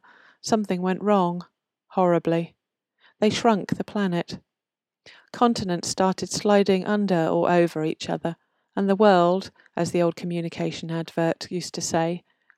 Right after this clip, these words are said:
just got smaller. All that water had to go somewhere, so it went up.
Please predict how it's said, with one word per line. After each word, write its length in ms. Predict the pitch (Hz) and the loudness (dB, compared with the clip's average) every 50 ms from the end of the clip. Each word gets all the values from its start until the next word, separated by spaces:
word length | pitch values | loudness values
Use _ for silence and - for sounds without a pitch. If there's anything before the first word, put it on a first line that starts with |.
| _ - | _ -6
just 280 | - 240 220 - - | -6 -4 -4 -4 -4
got 180 | - 208 - - | -4 -4 -4 -4
smaller. 540 | - - - 196 170 160 156 160 156 165 - _ _ _ _ _ _ _ _ _ _ - - - - - - - | -6 -4 -2 0 2 2 2 0 -2 -4 -6 _ _ _ _ _ _ _ _ _ _ -20 -20 -20 -20 -20 -6 0
All 160 | - 233 233 | 4 4 6
that 220 | 208 214 202 - - | 8 8 8 8 8
water 260 | 196 202 202 - 196 | 6 4 4 2 0
had 200 | 175 185 190 - | -2 -2 -4 -4
to 80 | - 180 | -2 0
go 180 | 190 185 185 | 0 0 0
somewhere, 500 | 180 - - 190 180 170 156 156 160 175 | 0 -2 -2 -4 -4 -4 -6 -6 -6 -6
so 140 | 170 - 214 | -6 -6 -6
it 100 | 208 208 | -6 -4
went 220 | 220 226 233 220 | -4 -4 -4 -2
up. 340 | 254 247 262 214 - - - | -4 -4 -4 -4 -6 -8 -12